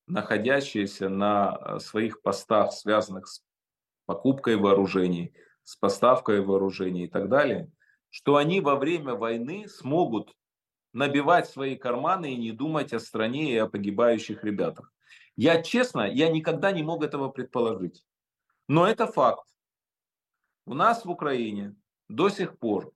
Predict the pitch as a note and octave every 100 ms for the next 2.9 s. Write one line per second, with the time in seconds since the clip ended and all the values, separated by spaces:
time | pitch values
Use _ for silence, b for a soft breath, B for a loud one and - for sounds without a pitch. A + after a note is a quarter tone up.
0 | _ B2 E3+ F#3 C#3 C3+ - F#3+ D#3+ A2+
1 | G#2+ A2+ F3 E3 - A2+ G#2+ A2 G2+ F#2+
2 | F2+ F#2 - A2 A#2+ C3+ B2 C#3+